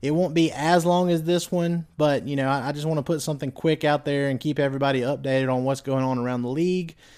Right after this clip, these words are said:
Be sure to like, rate, and subscribe on all your favorite podcast platforms. Be sure to go follow me at Dalton underscore Trigg on Twitter,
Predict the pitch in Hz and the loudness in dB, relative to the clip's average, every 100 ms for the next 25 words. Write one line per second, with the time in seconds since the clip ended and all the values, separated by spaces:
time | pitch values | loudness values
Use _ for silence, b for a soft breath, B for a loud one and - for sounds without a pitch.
0 | b b - 156 156 170 139 147 156 160 | b b 0 0 2 2 4 4 2 2
1 | 151 139 131 127 151 147 147 139 143 143 | 0 -2 -8 -8 -2 0 0 0 -2 -2
2 | 151 147 131 147 147 135 127 110 - 175 | -2 -2 -2 -2 -2 -2 -4 -6 0 2
3 | 180 - 175 170 165 156 156 151 156 143 | 2 0 0 0 -2 -2 -2 -2 -2 -2
4 | 143 143 147 147 135 127 - 196 190 - | -2 2 2 4 0 -2 0 2 2 0
5 | 160 165 160 147 156 147 135 151 143 - | 0 2 0 -4 -4 -6 -6 -4 -6 -2
6 | 156 143 123 117 180 185 175 175 | -2 0 -2 -2 0 2 0 -2